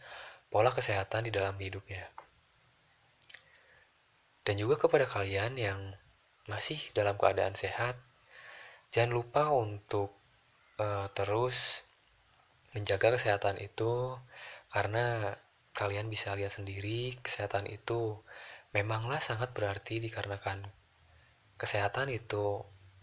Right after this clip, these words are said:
kalian bisa menjalani berbagai aktivitas, terlebih lagi aktivitas yang produktif seperti bekerja dan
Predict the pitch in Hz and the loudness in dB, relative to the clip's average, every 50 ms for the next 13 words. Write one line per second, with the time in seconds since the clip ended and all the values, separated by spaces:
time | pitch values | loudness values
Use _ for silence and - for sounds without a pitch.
0 | - - - - _ _ _ _ _ _ - - 104 101 101 104 113 120 123 120 | -20 -20 -20 -20 _ _ _ _ _ _ -4 -2 -2 0 2 2 2 2 0 0
1 | 107 98 - - 113 117 120 113 107 - - - - - _ _ - - - - | 0 2 2 4 4 2 2 0 -2 -4 -8 -14 -20 -20 _ _ -20 -20 -20 -20
2 | - - - - - _ - 107 98 101 98 98 98 98 110 120 123 113 104 101 | -20 -20 -20 -20 -14 _ -6 0 2 4 4 4 4 2 0 -2 0 0 0 2
3 | - 101 101 110 120 127 120 - - 107 104 101 - - 107 117 - - - - | 2 2 4 4 2 2 2 -2 -8 -8 -8 -4 0 0 2 2 2 0 0 -2
4 | 101 101 98 98 101 98 98 98 98 98 101 117 120 123 123 123 123 - - - | -4 -2 -4 -4 -6 -4 -4 -4 -4 -4 -4 -4 -4 -4 -4 -6 -8 -10 -14 -18
5 | - - - - - - - - - - - - 101 - - 127 127 123 - 110 | -20 -20 -18 -18 -18 -18 -20 -20 -20 -10 -4 -4 -4 -2 -2 -2 -2 0 0 -2
6 | - 107 107 - - 104 98 98 98 101 104 101 98 98 95 - - - - 113 | 0 0 0 2 2 2 0 0 0 2 2 2 2 0 -6 -10 -8 -4 -2 0
7 | 120 123 127 127 - - - - - - - - - _ _ _ _ _ _ _ | 2 0 0 -2 -6 -10 -10 -12 -12 -14 -16 -20 -20 _ _ _ _ _ _ _
8 | - - - - - - - - - - - 113 113 113 110 104 101 98 95 95 | -10 -6 -6 -6 -6 -6 -8 -8 -8 -6 -4 -2 -2 -2 -2 -2 -4 -6 -6 -4
9 | - - 98 - - - 110 113 120 120 120 110 107 104 110 120 127 127 127 | -2 -2 -2 0 0 2 4 4 4 4 2 2 2 0 0 0 -4 -10 -16